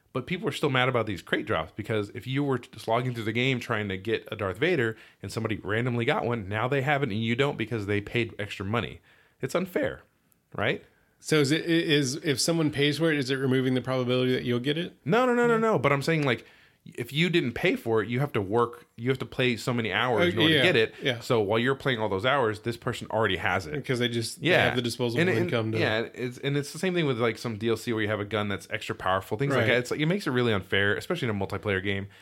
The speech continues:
Speaker 1: And so actually in, I think it's England. I
Speaker 2: Sorry,
Speaker 1: don't
Speaker 2: guys.
Speaker 1: Oh, okay. Oh, my ears.
Speaker 2: <laughs>
Speaker 1: Um, I know that in some foreign country,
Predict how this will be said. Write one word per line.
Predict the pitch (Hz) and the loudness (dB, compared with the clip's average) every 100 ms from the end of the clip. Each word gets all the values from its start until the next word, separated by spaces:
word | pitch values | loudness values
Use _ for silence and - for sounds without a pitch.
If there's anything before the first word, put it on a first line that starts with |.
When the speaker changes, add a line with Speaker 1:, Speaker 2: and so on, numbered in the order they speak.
| - - _ | -20 -20 _
Speaker 1:
And | 117 107 | -10 -2
so | 117 92 - | 0 0 -2
actually | 117 185 - 123 90 82 | -2 -2 0 -4 -2 -4
in, | 98 107 101 92 92 - _ _ _ | -4 -4 -2 -4 -8 -12 _ _ _
I | - | -16
think | - - 214 | -6 -4 -2
it's | 190 - - | -4 -6 -6
England. | 113 151 190 196 208 208 202 - - - - - _ - - - - - - - - - | -2 0 0 0 0 -2 -4 -12 -20 -20 -20 -20 _ 4 4 2 0 2 0 0 -6 -8
I | 110 | 0
Speaker 2:
Sorry, | |
Speaker 1:
don't | 151 165 117 | 2 4 2
Speaker 2:
guys. | 98 - - - - | -4 -10 -18 -20 -10
Speaker 1:
Oh, | 101 | -6
okay. | 90 85 98 | -6 -6 -6
Oh, | 113 160 175 | 0 2 4
my | 170 | 4
ears. | 151 175 185 180 170 120 - | 2 2 4 4 4 0 -2
Speaker 2:
<laughs> | - - - | -16 -20 -10
Speaker 1:
Um, | - 120 104 - | -2 0 0 -2
I | 123 | 0
know | 131 156 170 | 2 4 4
that | 147 131 | 4 2
in | 113 113 | 2 -4
some | - 131 131 127 - | 0 0 0 -2 -6
foreign | - - 107 127 | -12 -4 0 0
country, | 143 127 104 - 85 117 | 2 0 0 -2 -2 -4